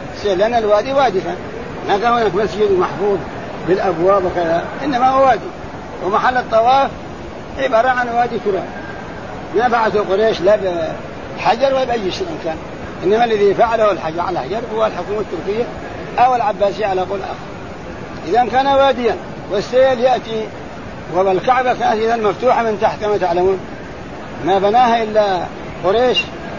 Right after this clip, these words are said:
ورفعت الباب، وإلا كان الماء يأتي من الباب يخرج من الباب الثاني، وادي من الوديان. فقريش رفعت الباب لغرض، وهو أخ-، أخذ المال ليدخل من شاءت وتمنع من شاءت، وإلا الباب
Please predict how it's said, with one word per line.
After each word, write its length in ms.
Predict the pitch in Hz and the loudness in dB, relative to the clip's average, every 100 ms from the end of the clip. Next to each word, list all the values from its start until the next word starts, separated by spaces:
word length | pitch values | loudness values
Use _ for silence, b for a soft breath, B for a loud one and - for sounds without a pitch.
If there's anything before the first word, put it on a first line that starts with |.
| - | -4
ورفعت 420 | 175 220 220 202 | 2 4 4 2
الباب، 340 | 190 180 196 156 - - - - - - 131 | -2 2 2 0 -6 -14 -12 -12 -12 -12 -6
وإلا 200 | 170 202 | -2 0
كان 240 | 220 240 | 2 2
الماء 320 | 220 214 240 214 | 2 4 4 4
يأتي 120 | 180 | 0
من 200 | 208 190 | 0 0
الباب 320 | 165 214 220 | 4 2 2
يخرج 260 | 247 214 240 | 0 -2 -2
من 100 | 214 | -2
الباب 160 | 202 | -4
الثاني، 280 | 170 151 151 - - - - - | -4 -6 -8 -8 -12 -12 -12 -2
وادي 220 | 233 226 - - - | 2 2 0 -10 -2
من 60 | 180 | 4
الوديان. 340 | 180 160 156 - - - - - - - - | 4 2 -2 -6 -12 -12 -12 -12 -12 -4 2
فقريش 760 | 185 185 180 190 233 269 190 | 6 6 4 4 4 4 4
رفعت 360 | 262 233 226 220 | 2 4 2 -2
الباب 460 | 208 247 262 254 - - - - - - - - - | 0 4 6 4 0 -14 -14 -14 -14 -14 -14 -14 -2
لغرض، 540 | 202 220 269 247 233 220 - - - | 2 4 6 4 2 -2 -8 -12 -2
وهو 300 | 214 233 226 220 214 | 2 4 4 2 -4
أخ-، 680 | - - - - - - | -6 -12 -12 -12 -12 0
أخذ 180 | 196 196 | 2 4
المال 420 | 196 185 208 233 | 2 2 2 2
ليدخل 400 | 214 196 175 202 | 2 -2 -2 0
من 120 | 196 175 | 0 0
شاءت 260 | 190 208 208 - | 0 0 -2 -4
وتمنع 260 | 190 196 185 | -2 -2 -2
من 180 | 165 - | -4 -4
شاءت، 160 | 160 - - - - - - | -6 -6 -10 -12 -12 -12 -4
وإلا 160 | 170 196 | 2 4
الباب 220 | 185 | 4